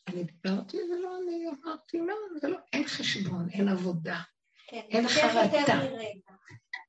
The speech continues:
Speaker 1: אין תשובה, אין כלום.
Speaker 2: כן.
Speaker 1: תינוק, כמו ילד קטן.
Speaker 2: מהמם.
Speaker 1: זה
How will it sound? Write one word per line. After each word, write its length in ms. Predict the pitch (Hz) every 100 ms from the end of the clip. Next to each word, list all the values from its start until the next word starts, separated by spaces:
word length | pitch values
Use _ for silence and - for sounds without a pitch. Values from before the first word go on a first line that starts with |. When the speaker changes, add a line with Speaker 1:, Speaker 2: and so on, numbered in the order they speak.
| -
Speaker 1:
אין 160 | 277
תשובה, 360 | - - 220 -
אין 120 | 349 381
כלום. 300 | - 370 196 170 - 311 - -
Speaker 2:
כן. 320 | 226 - 220 220 _ _ _ _ _ _
Speaker 1:
תינוק, 540 | - 220 208 - - -
כמו 140 | 330
ילד 260 | 349 339 -
קטן. 320 | 202 - - 156 - _
Speaker 2:
מהמם. 360 | 247 247 247 247 _ _ _ _ _ _ _ _ _ _ _ _ _ 220
Speaker 1:
זה 140 | 196